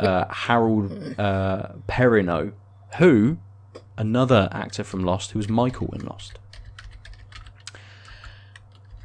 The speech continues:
Speaker 1: But he's fifty-seven.
Speaker 2: What's his name? What's his first
Speaker 1: Uh,
Speaker 2: name?
Speaker 1: uh,
Speaker 2: Spell it.
Speaker 1: Harold.
Speaker 2: Oh,
Speaker 1: Harold.
Speaker 2: Harold. Just
Speaker 1: Harold
Speaker 2: Harold
Speaker 1: Perrineau.
Speaker 2: Perrineau. Okay.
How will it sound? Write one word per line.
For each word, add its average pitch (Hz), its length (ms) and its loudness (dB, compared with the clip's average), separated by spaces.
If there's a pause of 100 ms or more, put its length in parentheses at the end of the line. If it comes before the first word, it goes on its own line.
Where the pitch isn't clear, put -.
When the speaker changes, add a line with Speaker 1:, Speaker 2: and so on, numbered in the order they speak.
(120)
Speaker 1:
But 135 140 -2
he's 131 120 0
fifty-seven. 113 600 -6
Speaker 2:
What's - 120 -10
his 220 120 -10
name? 262 260 -6 (920)
What's 185 180 -10
his - 380 -8
first 208 280 0
Speaker 1:
Uh, 226 100 0
Speaker 2:
name? 247 120 -2
Speaker 1:
uh, 220 60 -14
Speaker 2:
Spell 196 280 -2
it. 220 60 -4
Speaker 1:
Harold. 131 380 2 (1400)
Speaker 2:
Oh, 180 120 -4
Speaker 1:
Harold. - 20 -10
Speaker 2:
Harold. 180 380 -6 (1800)
Just 226 140 -8
Speaker 1:
Harold 143 360 -2
Speaker 2:
Harold - 20 -
Speaker 1:
Perrineau. 113 460 -2
Speaker 2:
Perrineau. 92 180 -10 (280)
Okay. - 160 -16